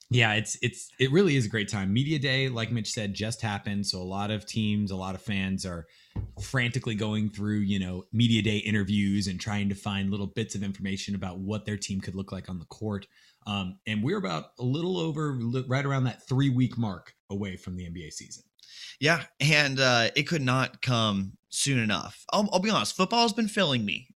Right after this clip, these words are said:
Speaker 2: a little bit. My sport, my sports, like, gas tank has to be filled at any given point. It gets real low during, like, that summer period where it's just baseball. Football's been filling me up a little bit, but I am gonna be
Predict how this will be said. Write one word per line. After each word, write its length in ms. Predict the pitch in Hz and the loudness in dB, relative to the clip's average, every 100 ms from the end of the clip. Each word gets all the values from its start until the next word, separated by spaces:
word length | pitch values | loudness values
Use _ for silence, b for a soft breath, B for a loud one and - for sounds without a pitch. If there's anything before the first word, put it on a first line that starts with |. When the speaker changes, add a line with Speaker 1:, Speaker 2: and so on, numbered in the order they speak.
| _ 143 | _ -4
Speaker 2:
a 40 | |
little 240 | 139 131 120 | 0 2 4
bit. 160 | 110 | 2
My 80 | 117 | 2
sport, 420 | 120 - 151 147 | -2 0 0 0
my 100 | 143 | -2
sports, 680 | 131 - 165 147 123 - - - _ | -2 -2 2 2 0 -2 -4 -8 _
like, 340 | 139 131 107 107 | -2 0 0 -2
gas 320 | 127 117 - | 2 2 0
tank 300 | 160 147 151 | -2 -4 -2
has 180 | 127 123 | -2 -2
to 80 | 123 | -2
be 80 | |
filled 420 | 123 - 127 127 131 | -4 0 2 2 2
at 120 | 123 | 0
any 200 | - 127 | 0 0
given 300 | 127 127 131 | 0 0 0
point. 320 | 127 135 139 131 | -2 0 0 0
It 60 | |
gets 200 | 135 135 | -2 -2
real 240 | 131 139 123 | 2 2 2
low 340 | 120 123 127 | 4 4 4
during, 280 | 123 120 120 | 2 0 2
like, 160 | 117 | 0
that 180 | 117 107 | 0 -2
summer 280 | - 120 120 | -2 -2 -2
period 360 | 123 120 123 117 | 0 0 2 0
where 80 | |
it's 140 | 98 - | -2 -2
just 320 | 110 107 - | 0 0 -2
baseball. 580 | 95 107 - 123 127 127 B B B _ _ - | -2 -2 0 0 0 -4 B B B _ _ -2
Football's 320 | 185 214 202 | -2 2 2
been 120 | 196 | 2
filling 260 | 190 180 180 | 2 2 2
me 100 | 170 | 2
up 120 | 165 | 2
a 40 | 156 | 0
little 240 | 160 156 | 0 2
bit, 180 | 160 151 | 2 2
but 140 | 131 | -2
I 180 | 120 135 | 0 2
am 140 | 135 120 | 2 2
gonna 300 | 123 113 107 | 0 -2 -4
be 360 | 117 113 - | -2 -2 -2